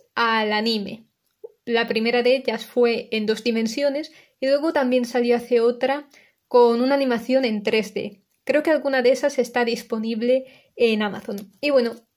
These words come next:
a mí me encantan los gatos, también soy muy fan de Chi. Tengo aquí un llaverito que me compré,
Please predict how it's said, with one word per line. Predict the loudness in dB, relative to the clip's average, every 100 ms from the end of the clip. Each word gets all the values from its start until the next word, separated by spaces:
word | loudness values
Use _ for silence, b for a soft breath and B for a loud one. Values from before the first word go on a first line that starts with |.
| _ _ -4
a | 0 2
mí | 2
me | 2
encantan | 2 0 0 -2
los | 0 2
gatos, | 0 0 -4 -4 B B -6
también | 0 2 2
soy | 2 2
muy | 2 2 2 2
fan | 0 -2
de | -2 -6
Chi. | -6 -8 -8 _
Tengo | -2 -2
aquí | -2 -2 0 0 -4 B -4
un | 0
llaverito | 2 2 2 0 -2 -2
que | -2
me | -2
compré, | -4 -6 -2 -4 -4